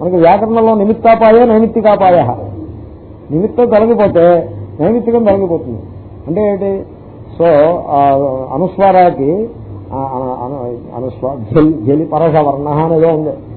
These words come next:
అనుస్వారస్య పరసవర్ణ. అనుస్వారానికి ఏదో పక్కన ఏదో ఉంటే పరసవర్ణం వస్తుంది. ఆ? అనుస్వారస్య ఏయి పరసవర్ణః. So, ఆ ఏయి తీసేశారనుకోండి, ఆ పరసవర్ణం పోయి మళ్ళీ అనుస్వారం వచ్చేస్తుంది. అలాగేదో ఉంది. నిరుత్సాహ నైమిత్తికాపాయః.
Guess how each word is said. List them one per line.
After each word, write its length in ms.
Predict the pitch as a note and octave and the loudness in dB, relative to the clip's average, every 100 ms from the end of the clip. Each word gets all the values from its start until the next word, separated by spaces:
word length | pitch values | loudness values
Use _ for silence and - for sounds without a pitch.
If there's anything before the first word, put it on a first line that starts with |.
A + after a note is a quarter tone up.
| - - | -16 -12
అనుస్వారస్య 760 | A#2+ C#3 - B2+ C3+ C3 A#2 C3 | -10 -10 -6 -2 0 -2 -6 -6
పరసవర్ణ. 640 | D3 E3 E3+ D#3+ C#3+ C#3 E3 D3+ D#3 D#3 - - - - | -2 0 2 0 0 -4 -4 -4 -4 -8 -14 -18 -16 -8
అనుస్వారానికి 680 | D#3+ F3 F3+ F#3+ F#3 F#3 F#3+ | -6 -4 0 2 2 0 0
ఏదో 220 | A3+ G3 | 0 0
పక్కన 300 | F#3+ E3 F#3+ | -2 -2 -2
ఏదో 200 | F#3 F#3 | 0 0
ఉంటే 180 | F#3 F#3 | 0 -2
పరసవర్ణం 540 | F#3+ F3 F3+ F#3 F3 | -2 0 2 0 -2
వస్తుంది. 280 | D#3 E3 D3 C#3 - - - C3+ | -6 -6 -10 -12 -14 -16 -10 -4
ఆ? 240 | E3+ B3+ G4 - - - - - - | -2 -2 -4 -8 -8 -10 -12 -14 -8
అనుస్వారస్య 600 | D#3+ F3 E3 F#3 F3 - | -6 -2 0 0 -2 -2
ఏయి 280 | F3 E3+ G#3 | 2 2 2
పరసవర్ణః. 760 | G3+ F#3 D#3 D#3+ C#3 B2 G#2+ G#2+ - - - - - - | 2 2 2 0 -4 -6 -8 -10 -14 -16 -18 -20 -20 -2
So, 60 | F#3 | 2
ఆ 200 | F3 E3 | 4 4
ఏయి 340 | D#3+ F3+ A#3+ | 4 4 2
తీసేశారనుకోండి, 960 | A3 A#3+ A3+ G#3+ A3 G3+ F3+ E3+ C#3 B2+ | 2 2 4 4 4 0 -4 -2 0 -2
ఆ 160 | - | -2
పరసవర్ణం 580 | D#3 F3+ F#3+ G#3+ A3 A3 | 0 2 4 4 4 2
పోయి 160 | A3 A3 | 2 4
మళ్ళీ 200 | G#3 G#3 | 6 6
అనుస్వారం 400 | G3+ E3 F#3+ F#3 | 4 2 2 2
వచ్చేస్తుంది. 420 | D#3+ C#3 - - - - - - - | 0 -6 -10 -16 -16 -18 -18 -18 -6
అలాగేదో 400 | E3+ A3 A3+ A#3+ | 0 2 2 2
ఉంది. 300 | A#3 A3 - | 2 -2 -2
నిరుత్సాహ 640 | F3+ G#3+ A3 B3 G3+ G#3+ B3 | -2 0 0 4 6 6 6
నైమిత్తికాపాయః. 1000 | A#3 A3+ A3 - G#3 F#3+ E3+ E3 C#3 B2+ | 6 4 2 -2 0 2 2 0 0 -6